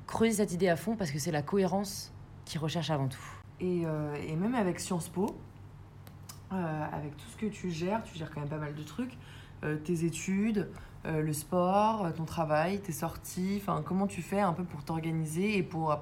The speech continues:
Speaker 2: enfin, pour gérer tout ça ?
Speaker 1: Déjà, je pense que j'ai de la chance parce que je suis quelqu'un qui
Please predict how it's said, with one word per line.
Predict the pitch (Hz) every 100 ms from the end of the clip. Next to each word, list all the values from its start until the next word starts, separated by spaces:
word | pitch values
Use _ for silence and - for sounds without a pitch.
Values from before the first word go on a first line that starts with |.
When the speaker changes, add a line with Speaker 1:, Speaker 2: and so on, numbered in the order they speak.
| - -
Speaker 2:
enfin, | - 147
pour | - 147
gérer | 139 160 185
tout | -
ça ? | 156 147 - - - - - - - - - - - - - - - - -
Speaker 1:
Déjà, | 151 170 165 208 226
je | 208
pense | 202
que |
j'ai | 160
de | 139
la | 139
chance | 135 190 180
parce | 151 -
que | 139
je |
suis | -
quelqu'un | 151 147 170
qui | -